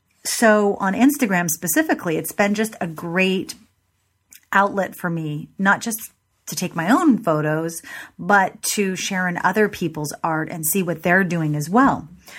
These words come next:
So the first person that I noticed, and first of all, you know, as I've mentioned already this year, my words for the year are, are still around simplicity and, and sticking to the plan,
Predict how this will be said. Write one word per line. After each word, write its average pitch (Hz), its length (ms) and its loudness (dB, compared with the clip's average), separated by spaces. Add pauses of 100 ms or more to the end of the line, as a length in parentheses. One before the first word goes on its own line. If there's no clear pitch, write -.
(180)
So 220 500 2
the 208 120 2
first 269 360 0
person 208 360 0
that 180 100 0
I 170 100 2
noticed, 160 340 -2
and - 160 -10
first 233 260 -2
of - 60 -4
all, 160 80 2
you 165 140 -2
know, 170 320 -4 (160)
as 185 240 4
I've 214 180 2
mentioned 170 760 -2 (160)
already 180 460 2
this 156 300 -4
year, 151 400 -4
my 170 340 0
words 170 760 0
for - 160 -4
the 165 100 -2
year 202 240 4
are, 165 300 0 (500)
are 240 120 4
still 302 300 2
around 202 280 4
simplicity 196 840 -2
and, 151 440 -8 (420)
and 165 380 -6
sticking 226 600 2
to 233 100 0
the 190 100 0
plan, 185 760 0